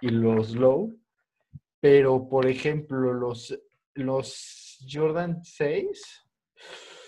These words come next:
uf, como que se me hace que el bolsillo que tienen lo salva,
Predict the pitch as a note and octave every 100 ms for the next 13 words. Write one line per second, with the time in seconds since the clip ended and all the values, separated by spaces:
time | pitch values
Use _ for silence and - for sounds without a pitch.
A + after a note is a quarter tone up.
0 | - - - _ _ _ _ - D#3+ D#3
1 | D3+ - - D#3+ D#3 D#3 E3 E3 E3+ E3+
2 | A3 D3 B2+ C3 C3 E3 E3 F3 C#3 A2+
3 | C#3 C#3+ D3+ B2+ A2+ - C3 A#2+ G#2 D2
4 | A2+